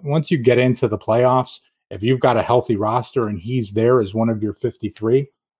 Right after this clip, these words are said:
the, the Bills are gonna be okay." So Von Miller, regardless how old he is, still one of the five best Bills.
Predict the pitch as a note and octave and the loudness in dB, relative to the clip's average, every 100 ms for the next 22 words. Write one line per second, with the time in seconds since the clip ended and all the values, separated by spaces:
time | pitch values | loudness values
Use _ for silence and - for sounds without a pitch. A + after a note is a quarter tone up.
0 | _ - - G#2 G2+ A#2 G#2 G2+ G#2 F#2+ | _ -8 -8 -8 0 2 2 0 -2 -2
1 | G2 F2+ - G#2+ E2+ - - G#2+ - A2+ | -4 -4 -8 -12 -12 -8 -2 -2 -2 0
2 | C3+ C#3+ C#3 C#3 C3+ B2+ - B2 A2+ C#3+ | 4 6 6 6 4 2 0 0 4 6
3 | C#3 B2 - B2 A2+ A2+ G#2+ A2 G#2+ G2+ | 6 4 4 2 2 0 0 0 0 -2
4 | - _ _ _ - - A#2 A2 G#2 F#2+ | -8 _ _ _ -2 2 2 2 -2 -4
5 | G2+ F#2 F2+ - F2 - - - - | -4 -6 -8 -12 -14 -16 -20 -20 -20